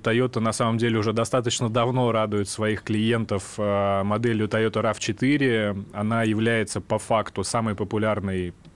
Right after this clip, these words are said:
японской моделью сейчас на рынке, да, занимает топ первое место. А, но мы не стоим на месте, мы понимаем, что есть, э, среднеразмерные кроссоверы,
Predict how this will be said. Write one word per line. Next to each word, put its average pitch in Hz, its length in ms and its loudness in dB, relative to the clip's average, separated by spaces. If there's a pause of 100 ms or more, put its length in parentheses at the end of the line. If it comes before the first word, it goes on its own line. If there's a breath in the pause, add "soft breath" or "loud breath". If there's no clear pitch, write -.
японской 104 560 -2
моделью 98 480 0
сейчас 92 400 -6
на 95 140 -2
рынке, 127 320 -2
да, 107 160 0
занимает 92 420 -4
топ 98 260 -2
первое 90 360 -2
место. 117 480 0 (440 loud breath)
А, 107 320 4
но 135 300 2
мы 123 480 0
не 107 180 -2
стоим 117 340 0
на 110 100 2
месте, 143 340 0
мы 117 120 0
понимаем, 117 420 0
что 107 500 0
есть, 110 500 0
э, 107 160 2
среднеразмерные 110 800 0
кроссоверы, 131 800 2